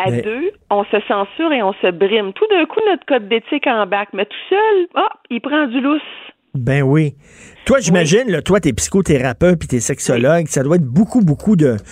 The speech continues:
Speaker 1: un gros pourcentage de ta pratique, c'est de, de, les, des gens, comment ils, ils, ils, comment ils peuvent négocier, gérer, gérer leur pornographie dans leur vie, la place de la porno dans leur vie. J'imagine que ça prend énormément de, de, de, de, de,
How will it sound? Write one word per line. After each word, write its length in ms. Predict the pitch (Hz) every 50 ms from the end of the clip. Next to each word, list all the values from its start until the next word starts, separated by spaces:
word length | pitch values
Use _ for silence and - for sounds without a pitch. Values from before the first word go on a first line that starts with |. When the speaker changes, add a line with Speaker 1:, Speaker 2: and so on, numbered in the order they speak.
| - - - - -
Speaker 1:
un 160 | - 131 135 131
gros 180 | 131 208 247
pourcentage 720 | 185 - - - - - 165 139 131 - 165 175 185 151
de 80 | 131 120
ta 160 | - 143 127
pratique, 480 | - - 123 117 - - - 190 180 -
c'est 180 | - - 139
de, 200 | 127 131 123 113 - - - - - - -
de, 100 | 143 139
les, 180 | - 151 160 139
des 220 | 127 139 139 139
gens, 200 | 127 143 175 214 -
comment 240 | - 147 143 156 170 170 -
ils, 60 | 165
ils, 400 | 147 139 147 143 - - 156 135 -
ils, 160 | 147 139 -
comment 260 | - 165 147 160 180
ils 320 | 190 180 156 147 139 143 123
peuvent 240 | - 160 147 135 143
négocier, 480 | 147 151 143 135 156 147 - - 185
gérer, 600 | 156 135 120 147 208 214 190 175 165 196 208 220 - _ -
gérer 460 | 143 123 139 175 185 185 156 180 226 214
leur 140 | 160 135
pornographie 580 | - - 147 143 135 131 135 135 123 - - 165
dans 120 | 147 135
leur 200 | 127 120 113 107
vie, 200 | 117 113 113 135 - - - - -
la 120 | 143 127
place 220 | - - 180 180 165
de 40 | 170
la 40 | -
porno 320 | - 151 127 160 180 180
dans 100 | 165 147
leur 160 | 131 120 110 117
vie. 200 | 110 117 131 - - - - - - -
J'imagine 260 | - 143 143 175 208
que 60 | 185
ça 100 | - 143
prend 140 | - - 160
énormément 600 | 160 160 175 165 190 180 156 147 156 165 175 180
de, 160 | 165 135 123
de, 120 | 120 123 120
de, 300 | 120 120 120 117 117 110
de, 200 | 117 120 110 113
de, 360 | 123 127 131 120 123 123 120